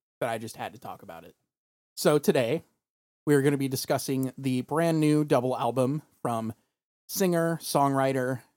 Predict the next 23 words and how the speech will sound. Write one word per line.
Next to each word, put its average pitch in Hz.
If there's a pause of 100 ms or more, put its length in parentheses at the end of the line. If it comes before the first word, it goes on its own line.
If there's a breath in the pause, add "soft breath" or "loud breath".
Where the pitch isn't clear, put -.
(140)
country 170
musician 135 (140)
Hardy, 110 (580)
The 143
Mockingbird 120 (500)
and 107
the 101
Crow. - (560)
Michael 147
Wilson 156
Hardy, 127
A 123
K 131
A 117
Hardy, 113
is 139
an 127
American 127
country 120
music 110
singer 185
and 147
songwriter. 160